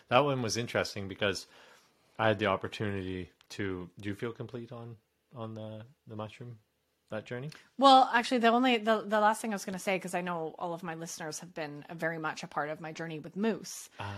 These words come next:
Speaker 1: yeah.
Speaker 2: I'm just remembering that in the October ceremony, I
Speaker 1: Mm.
Speaker 2: remember knowing as I was going into understanding play,
Speaker 1: Mm.
Speaker 2: I really had that knowing that Moose was in my life to teach me how to play.
Speaker 1: Mm-hmm.
Speaker 2: Um, 'cause he was very playful. Um,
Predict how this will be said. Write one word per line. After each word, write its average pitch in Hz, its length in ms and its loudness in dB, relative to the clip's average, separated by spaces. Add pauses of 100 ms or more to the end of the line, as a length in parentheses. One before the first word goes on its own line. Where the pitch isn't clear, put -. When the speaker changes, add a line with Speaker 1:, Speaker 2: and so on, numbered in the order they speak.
(140)
Speaker 1:
yeah. - 100 -12
Speaker 2:
I'm 185 140 6
just 196 200 0
remembering 185 480 2
that 170 340 2
in 170 760 -4 (380)
the 185 180 2
October 247 500 4
ceremony, 165 800 -4 (100)
I 190 80 0
Speaker 1:
Mm. 180 60 0
Speaker 2:
remember 180 360 2
knowing 175 360 2
as 175 120 -2
I 180 120 2
was 175 120 -2
going 170 220 -4
into 165 160 -4
understanding 160 460 -6
play, 175 680 0 (180)
Speaker 1:
Mm. 98 280 -10
Speaker 2:
I 180 80 2
really 185 400 6
had 175 180 0
that 165 160 0
knowing 170 360 -2
that 160 180 -8
Moose 180 400 -2
was 170 120 -6
in 175 80 -2
my 160 140 -4
life 196 460 4
to 190 100 -6
teach - 460 -4
me 180 100 -6
how 185 220 0
to 175 100 -6
play. - 420 -6
Speaker 1:
Mm-hmm. 104 280 -12 (420)
Speaker 2:
Um, - 280 -8 (120)
'cause 262 220 4
he 269 120 4
was 247 200 2
very 233 480 4
playful. 269 960 2 (200)
Um, - 300 -8